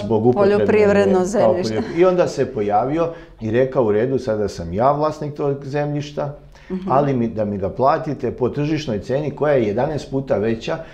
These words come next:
Speaker 1: nego ona koju sam platio pre godinu dana", jel da?
Speaker 2: Plastično rečeno, da, tako.
Speaker 1: Da. Što znači, e, ako, e, znači, privatnik je neki fi-, fizičko lice ili kompanija je neka kupila to zemljište poljoprivredno,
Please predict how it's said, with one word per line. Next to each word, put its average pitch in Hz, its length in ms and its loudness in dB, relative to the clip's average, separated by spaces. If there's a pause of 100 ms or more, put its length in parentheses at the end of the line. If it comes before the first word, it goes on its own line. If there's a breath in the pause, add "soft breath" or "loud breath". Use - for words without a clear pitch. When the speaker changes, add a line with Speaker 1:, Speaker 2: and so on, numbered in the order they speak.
(140 loud breath)
Speaker 1:
nego 110 240 0
ona 135 260 2
koju 123 280 2
sam 107 300 -4 (120)
platio 104 360 -4
pre 101 220 -2
godinu 95 320 -2
dana", 82 400 -8
jel 87 100 -6
da? 107 160 0 (800)
Speaker 2:
Plastično 180 640 -4
rečeno, 170 520 -6
da, 175 200 -4 (260)
tako. 92 140 -2
Speaker 1:
Da. - 420 -12
Što 120 140 2
znači, 139 440 2
e, 107 260 6
ako, 151 340 0
e, 117 260 4 (280)
znači, 113 340 -2
privatnik 117 520 2
je 101 80 2
neki 104 400 -2 (140)
fi-, 107 240 -6
fizičko 127 480 0
lice 110 460 2
ili 90 220 2
kompanija 110 520 0
je 101 60 2
neka 110 280 -2
kupila 113 340 2
to 95 160 -4
zemljište 92 720 -4
poljoprivredno, 101 800 -2